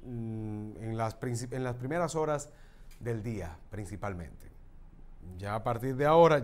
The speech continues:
no se debe contar, bueno, a partir de va-, hace varios días no se puede contar con que, bueno, hay poca gente en la calle, no.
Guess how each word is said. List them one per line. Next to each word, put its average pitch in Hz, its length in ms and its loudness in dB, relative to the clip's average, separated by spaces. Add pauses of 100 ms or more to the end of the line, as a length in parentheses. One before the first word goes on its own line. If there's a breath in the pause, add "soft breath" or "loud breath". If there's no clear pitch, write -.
(160)
no 135 220 4
se 143 160 2
debe 139 300 4
contar, 123 640 6 (800 soft breath)
bueno, 143 300 4
a 123 80 2
partir 151 320 6
de 294 80 12
va-, 240 180 12
hace 190 160 8
varios 196 380 10
días 175 280 4
no 147 120 2
se 170 80 4
puede 180 260 6
contar 175 480 10
con 170 140 4
que, 151 80 0
bueno, 214 480 8
hay 180 100 8
poca 185 300 6
gente 185 360 6
en 170 100 6
la 160 120 6
calle, 196 540 10
no. 120 240 -2